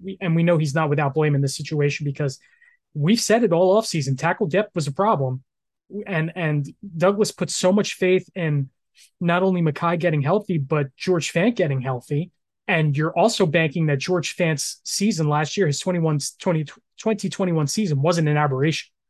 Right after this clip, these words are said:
And you're hoping that that's the real George Fant, which for me, I, I like to see guys do it twice in a row <laughs> before, before I really throw that faith in them. Like, we see guys have one-year wonders all the time. Um,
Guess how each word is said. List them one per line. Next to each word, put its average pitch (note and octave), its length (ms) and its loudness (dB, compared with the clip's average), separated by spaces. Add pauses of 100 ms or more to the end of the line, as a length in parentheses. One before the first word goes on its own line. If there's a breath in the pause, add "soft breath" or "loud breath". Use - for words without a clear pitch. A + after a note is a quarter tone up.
(500)
And D#3+ 180 2
you're D3+ 140 2
hoping F3 300 4
that D3 120 0
that's D#3+ 300 0
the E3 80 -2
real D3 540 2
George C#3+ 440 -2
Fant, C#3+ 380 2
which F3 400 -2 (720)
for F#3+ 120 2
me, B3 480 6
I, G3+ 200 0
I F#3+ 160 2
like A3+ 280 4
to D#3 80 -4
see G3 220 0
guys E3 340 2
do F3+ 140 2
it D3 100 0
twice F3 360 2
in D#3+ 60 2
a D3+ 40 4
row E3 360 4
<laughs> G#3 80 -20
before, F#3+ 680 0
before F3 320 4
I - 20 8
really E3+ 280 6
throw F3+ 180 6
that D#3+ 220 2
faith E3+ 260 2
in F#3 100 0
them. G3+ 260 2
Like, C3+ 340 -2 (320 soft breath)
we F3 180 0
see F#3+ 260 0
guys E3+ 320 2
have D#3+ 160 2
one-year D#3+ 340 4
wonders D#3+ 580 0 (140)
all F#3+ 220 2
the E3 80 0
time. C#3 400 0 (520 soft breath)
Um, C3+ 440 -6